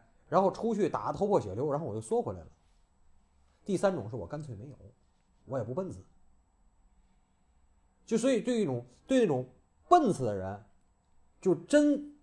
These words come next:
就是合俩眼出去拼去那个人，要我说连劝都别劝，他就那人，你劝也没有用，还起反作用，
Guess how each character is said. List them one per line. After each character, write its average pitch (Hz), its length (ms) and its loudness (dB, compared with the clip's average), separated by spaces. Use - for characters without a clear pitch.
就 180 120 0
是 165 40 6
合 - 200 2
俩 226 120 6
眼 143 220 2
出 226 160 0
去 180 140 4
拼 247 260 -2
去 156 80 0
那 110 160 -4
个 95 100 -10
人， 92 240 -12
要 208 120 2
我 98 220 -2
说 156 160 -4
连 190 100 -2
劝 214 180 -2
都 113 80 -6
别 98 160 -10
劝， 104 280 -12
他 127 100 -10
就 185 140 -2
那 196 100 -4
人， 139 260 -4
你 139 140 -4
劝 233 200 4
也 147 60 2
没 156 60 -2
有 165 140 0
用， 175 120 -2
还 165 80 -4
起 185 140 -4
反 98 160 -8
作 165 160 -4
用， 98 140 -10